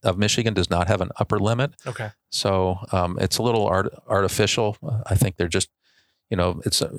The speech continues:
Speaker 1: relatively early in the life of this device, first in two thousand fourteen. I mean, we're, that's not too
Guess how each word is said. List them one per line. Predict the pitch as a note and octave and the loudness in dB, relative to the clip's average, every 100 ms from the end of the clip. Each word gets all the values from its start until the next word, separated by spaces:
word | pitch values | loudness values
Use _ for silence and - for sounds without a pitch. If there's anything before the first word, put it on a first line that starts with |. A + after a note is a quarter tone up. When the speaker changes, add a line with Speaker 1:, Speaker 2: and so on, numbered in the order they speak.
| - | -2
Speaker 1:
relatively | G#2+ A2 G#2+ G#2 G#2 | 2 2 2 2 2
early | - G#2 G#2+ G#2 | 2 2 4 4
in | F#2+ | 2
the | F2 | 2
life | F2+ G2 - | 4 2 0
of | F2 | 0
this | F#2+ - | 2 2
device, | F#2 F2 F2+ G2 - - - G#2+ A2+ | 0 2 2 2 0 -4 -12 -10 -2
first | A2+ G2+ | 0 0
in | F#2+ | -2
two | - F2+ | 0 2
thousand | F#2 F2+ F2 | 4 2 -2
fourteen. | - F#2 - F#2 F2+ | -2 -2 0 0 0
I | F2 | 0
mean, | F2 | 0
we're, | E2+ - | 0 0
that's | F#2 - | 0 0
not | F2+ - | -2 -2
too | G#2 G2 | -2 0